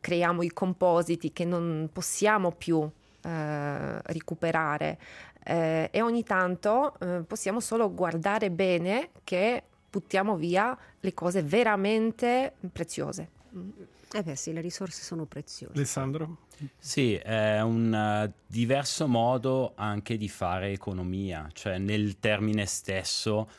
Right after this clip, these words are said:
Speaker 4: eh, il focus non può essere solamente la circolarità, no? Ma anche proprio la parola dell'economia. Oggi generiamo, fino ad oggi abbiamo generato profitto,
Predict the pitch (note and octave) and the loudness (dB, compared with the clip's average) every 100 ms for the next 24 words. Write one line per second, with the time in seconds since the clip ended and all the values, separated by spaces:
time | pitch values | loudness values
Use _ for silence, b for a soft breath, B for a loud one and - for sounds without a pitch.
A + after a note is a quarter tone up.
0 | B - F2+ F2 E2+ F2 G2 - A2+ A2 | B -6 -2 0 -2 -2 -4 -4 -2 -2
1 | A#2+ - G2+ F#2+ F2+ A2 G#2+ G#2+ F#2 - | -4 -4 -4 -4 -4 0 0 0 -2 -4
2 | G2 F2+ G#2 F#2 G2 G2 F#2+ F#2+ F2+ F2+ | -6 -4 -4 -4 -4 -4 -4 -4 -4 -4
3 | - G2 E2+ - F#2+ F2 F2 E2+ F2 F2 | -6 -6 -8 -6 -4 -2 -4 -6 -6 -4
4 | G2 F#2+ F2 F#2+ B B - F#2+ G2 F#2+ | -4 -4 -6 -8 B B -2 0 0 -2
5 | A#2+ G2 F2 G#2 E2+ F#2 F2+ F#2 G#2+ F#2+ | -2 -2 -2 -4 -2 -2 -2 0 -2 -2
6 | F#2 F#2+ F#2 F#2 E2 E2 F2+ E2+ D#2+ b | -2 -4 -4 -6 -4 -4 -4 -6 -8 b
7 | b b _ A#2+ A2 A2 G2+ G#2+ G#2+ G2+ | b b _ 0 2 0 2 4 4 4
8 | G2+ G#2 G#2 G2+ G2 F#2+ - C#3+ A#2 F2+ | 4 2 4 4 2 0 0 2 4 4
9 | F2+ G2+ F2 F2+ E2+ E2+ F#2+ G2 F2+ F#2 | 4 2 0 -4 -6 -4 -2 -2 -2 0
10 | F#2 F2+ F2 G2 F2+ F2+ - E2+ - A#2+ | 2 2 0 0 0 0 0 -2 0 -2
11 | G#2+ - F2+ D2+ | -2 -4 -4 -4